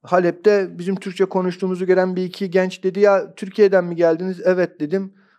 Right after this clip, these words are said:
"Aa, siz de mi Türkiye'den geldiniz?" dedim. Niye? Çünkü adam çok düzgün Türkçe konuşuyor. Belki hafif bir, bir lehçe var diyelim. "Yok." dedi, "Biz buralıyız." "Nasıl ya?" dedim. "Ha-, Suriyeli misin?" "Evet, evet, Halep'teyiz biz."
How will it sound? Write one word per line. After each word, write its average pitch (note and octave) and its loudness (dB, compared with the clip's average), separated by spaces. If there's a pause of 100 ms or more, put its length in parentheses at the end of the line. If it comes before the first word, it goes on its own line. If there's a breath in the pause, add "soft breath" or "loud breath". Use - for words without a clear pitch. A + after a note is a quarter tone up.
"Aa, E3 2
siz G#3 -4
de A3 6
mi G3+ 0
Türkiye'den C#3+ 2
geldiniz?" A#2+ 0
dedim. G#2 -8 (220)
Niye? D3 -2
Çünkü D3 -4
adam E3 0
çok F#3 0
düzgün E3 -4
Türkçe F#3+ -2
konuşuyor. A#2+ -4 (680)
Belki C#3+ -2
hafif D#3+ -10
bir, E3 0
bir E3 -2
lehçe D3 0
var G#2 -8
diyelim. A#2+ -8 (680)
"Yok." E3+ 0
dedi, F#3 -6
"Biz E3+ -8
buralıyız." E3 2
"Nasıl F3+ -4
ya?" G3 2
dedim. F3+ -12 (260)
"Ha-, D#3 -8
Suriyeli G3+ -2
misin?" E3 -12
"Evet, G#3+ 0
evet, G3 -6
Halep'teyiz E3 -6
biz." - -20